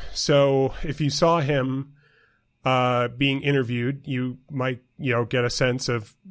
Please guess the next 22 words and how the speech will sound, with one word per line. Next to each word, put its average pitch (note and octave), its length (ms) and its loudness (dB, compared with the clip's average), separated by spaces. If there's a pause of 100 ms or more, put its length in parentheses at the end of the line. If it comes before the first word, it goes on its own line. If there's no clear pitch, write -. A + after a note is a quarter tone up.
(100)
how A#2+ 400 0 (440)
lofty C3 760 -2
his A#2 220 -2
thinking A#2+ 440 -2
is. G#2+ 420 -6 (800)
And, C3 420 2
uh, B2+ 220 2
you C#3+ 160 4
would D3 100 4
also D#3+ 360 2
see E3+ 460 0
in C#3+ 160 -2
that C3+ 220 0
documentary B2+ 960 -2 (580)
sort C3+ 200 0
of B2+ 160 -2
his E3 640 4
vision C#3+ 500 2
of A#2+ 240 -2
Braid C3 440 2
and A#2 260 -6
his C#3 560 2